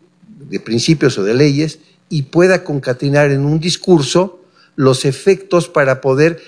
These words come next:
demostrar a una colectividad que lo que siente está, está bien. Eso ya es muy difícil. Para eso hay que estudiar dos o tre-, una facultad y algunas maestrías. Ah, ya entiendo el principio de la ingeniería,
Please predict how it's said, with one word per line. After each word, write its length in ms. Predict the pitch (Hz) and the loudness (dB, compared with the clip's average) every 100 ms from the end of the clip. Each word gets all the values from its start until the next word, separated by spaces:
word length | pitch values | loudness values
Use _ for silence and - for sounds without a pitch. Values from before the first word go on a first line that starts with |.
| _ | _
demostrar 1120 | - 135 156 147 147 - - 170 170 143 - _ _ _ | -4 0 2 2 -2 -4 -2 2 2 0 -6 _ _ _
a 140 | - 107 | -8 -6
una 240 | 120 123 | -4 -2
colectividad 880 | 151 151 151 175 170 160 160 165 - _ _ _ _ | 0 -2 -2 -6 -2 2 2 0 -8 _ _ _ _
que 80 | 120 | -6
lo 80 | 110 | -6
que 100 | 113 | -8
siente 300 | - 120 - | -6 -8 -8
está, 260 | - 117 - | -10 -10 -10
está 300 | 135 - 123 | -16 -8 -6
bien. 260 | 185 151 - _ _ _ | -6 -8 -14 _ _ _
Eso 400 | - 135 131 123 | -2 0 0 -2
ya 120 | 113 | -6
es 80 | 110 | -8
muy 120 | 107 | -12
difícil. 480 | 101 113 180 - - _ _ _ _ | -12 -10 -8 -10 -16 _ _ _ _
Para 160 | 127 135 | 0 2
eso 100 | 147 | 0
hay 80 | 147 | -2
que 60 | |
estudiar 440 | 123 - 120 131 120 | -6 -2 0 0 -2
dos 200 | 117 120 | -8 -8
o 100 | 120 | -10
tre-, 180 | 135 117 | -12 -10
una 180 | 117 113 | -10 -8
facultad 800 | 127 - 151 147 170 175 185 180 - - | -8 -6 -4 2 4 4 2 -4 -20 -12
y 60 | - | -8
algunas 260 | 113 127 | -4 -2
maestrías. 540 | 143 160 - 175 180 170 | 0 0 0 2 2 0
Ah, 160 | - 147 127 | -6 -8 -8
ya 320 | 117 110 113 | -8 -6 -6
entiendo 880 | 120 143 147 147 165 156 160 165 160 | -2 0 -2 -4 -8 -4 -4 -2 -2
el 140 | 170 165 | -4 -4
principio 1040 | 156 156 147 - 185 180 - 151 135 127 | -8 -8 -10 -14 -12 -12 -10 -6 -4 -4
de 100 | 123 | -4
la 140 | 117 | -6
ingeniería, 720 | 127 - 151 156 180 165 156 | -8 -10 -6 -4 -2 -2 -2